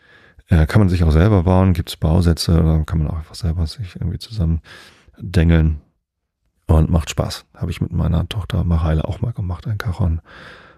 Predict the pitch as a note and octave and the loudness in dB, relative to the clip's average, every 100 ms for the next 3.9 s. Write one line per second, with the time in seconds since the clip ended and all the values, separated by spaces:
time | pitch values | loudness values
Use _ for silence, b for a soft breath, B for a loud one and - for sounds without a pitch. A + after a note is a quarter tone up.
0 | B - E2 D#2 D2+ D#2 B _ - - | B 0 2 4 4 2 B _ -12 -10
1 | - G2 - E2 G2 - F#2 E2+ E2 B2+ | -6 -6 -4 0 0 2 2 4 2 -2
2 | - G#2 F#2+ G2 F#2+ E2+ D#2+ - _ - | -6 -6 -8 -6 -2 -2 -2 -6 _ -16
3 | A2+ - - G#2 G2 - A#2 F#2+ F2 | -14 -12 -12 -10 -12 -12 -8 -4 -4